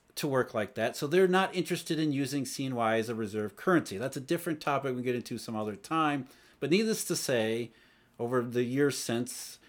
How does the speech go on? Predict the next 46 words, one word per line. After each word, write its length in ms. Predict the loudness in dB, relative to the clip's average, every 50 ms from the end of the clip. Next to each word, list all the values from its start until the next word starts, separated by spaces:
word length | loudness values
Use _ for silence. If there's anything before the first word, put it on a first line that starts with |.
| -20 _ _
the 60 | -12 -8
Chinese 420 | -4 0 0 2 2 2 0 -2
have 100 | -4 -4
said, 260 | -2 0 0 0 2
"You 80 | 2 2
know, 100 | 2 4
we'd 160 | 4 2 4
rather 240 | 4 4 4 4 4
use 220 | 2 0 -2 -2
S 200 | -2 -4 -4 -4
D 200 | -4 -4 0 2
Rs 300 | 4 6 6 6 4 0
than 140 | -2 -2 -2
our 140 | -2 -2 -2
own 220 | -4 -4 -4 -4
currency." 540 | -4 -6 -6 -8 -8 -8 -12 -16 -18 -20 -20 -20 _ _ -20 -20 -20 -20 -20 _ _ _ _ _ _ _ _ _ _ _ _ _ _
So 220 | -4 0 4 6
a 60 | 6 6
reserve 540 | 6 4 4 6 8 8 8 8 8 4
currency 720 | 0 2 4 6 6 4 2 -2 -4 -2 -2 -2 -2 -4 -6 -10 _ _ _ _ _ _ -2
has 240 | 0 2 2 2 0
to 100 | -2 0
be 180 | 4 6 6
available 540 | 6 6 6 4 4 6 4 4 4 2 2
as 220 | 2 0 0 0
a, 140 | 0 -2 -4 -4 _ _ -16 -10 -6 -4 0
as 180 | 0 0 0 2
a 140 | 0 0 2
middle 300 | 4 4 6 6 6 2
currency 420 | 2 2 2 2 2 2 0 0
or 100 | 0 2
medium 300 | 2 2 2 4 4 2
of 60 | 2
exchange 680 | 0 -4 -8 -8 -6 -4 -2 -2 -2 -2 -2 -4 -8 -14 _ _ -2
everywhere. 580 | 2 2 2 2 0 -4 -4 -6 -8 -12 -14 -20 _ _ _ _ _ _ _ _ _ -4
And 120 | 2 4
that's 240 | 6 6 6 4 2
why 180 | 4 4 4
it's 200 | 4 4 0 -4
the 260 | -4 -4 -4 -2 2 4
Eurodollar, 760 | 6 8 8 8 8 6 4 2 2 2 0 -2 -4 -4 -6 _
not 260 | -6 -2 -2 -2 -2 -4
the 80 | -8
U 260 | -4 -2 2 6 6
S 140 | 6 6 4
dollar, 420 | 2 -2 -2 -2 -4 -8 -14 -18